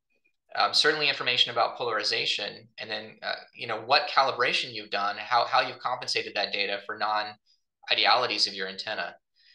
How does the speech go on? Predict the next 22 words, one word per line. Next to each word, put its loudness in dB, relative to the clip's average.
The 6
other 4
thing 0
is 2
that 2
all 4
of -2
those 2
have 0
to, -2
uh, 4
be -4
recorded 0
versus 2
time, 0
because 2
throughout 4
the -4
course 0
of -12
the 0
aperture, 0